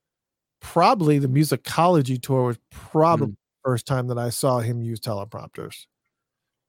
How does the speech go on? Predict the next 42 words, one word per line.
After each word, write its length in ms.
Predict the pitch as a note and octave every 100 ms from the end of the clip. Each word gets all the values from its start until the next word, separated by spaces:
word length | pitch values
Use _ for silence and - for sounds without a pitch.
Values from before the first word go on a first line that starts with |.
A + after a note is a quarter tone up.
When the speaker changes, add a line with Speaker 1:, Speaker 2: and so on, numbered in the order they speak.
| _
Speaker 1:
Um, 480 | B2+ B2+ - - - _ _
but 120 | F3
those 200 | C#4 C#4
are, 60 | A3+
like, 180 | F3+ B2 _ _ -
Speaker 2:
I, 40 | C#3+
I 180 | B2+
Speaker 1:
shows. 60 | D#3+
Speaker 2:
have 100 | C#3+
no 200 | C#3 D3+
problem 280 | D3+ D#3 D3+
with 120 | D#3+ -
Speaker 1:
Oh, 220 | C#3 G#3+
Speaker 2:
teleprompters 400 | B2 A2+ G#2+ G#2
Speaker 1:
like, 100 | A2
Speaker 2:
either. 200 | A2 G#2+
Speaker 1:
yeah, 60 | - - -
teleprompters 460 | D4 C#4+ C4 A#3 G#3
I 40 | G#3+
don't 100 | F#3
have 160 | F#3+
a 40 | D#3+
problem 440 | - F3+ F3+ F3+
with. 180 | F#3+ F3+
I, 20 |
Speaker 2:
Right? 220 | B2+ D3+ E3 - -
Speaker 1:
I 60 | D#3+
don't 180 | F#3+ F#3
have 180 | F3
issues 300 | D#3 C#3+ C3
with 100 | B2
teleprompters, 680 | A2 G#2 G#2+ G#2+ - - C3
but 220 | C#3 D#3 D3+
I 80 |
Speaker 2:
Right. 120 | C#3+ A#2+
Speaker 1:
do 240 | A#3+ C4 G3+
have 240 | F#3 - _ _ _
problem 380 | - E3+ D#3+ D3+
with 180 | D3 -
you 60 | C#3
Speaker 2:
Same. 60 |
Speaker 1:
lip 120 | C#3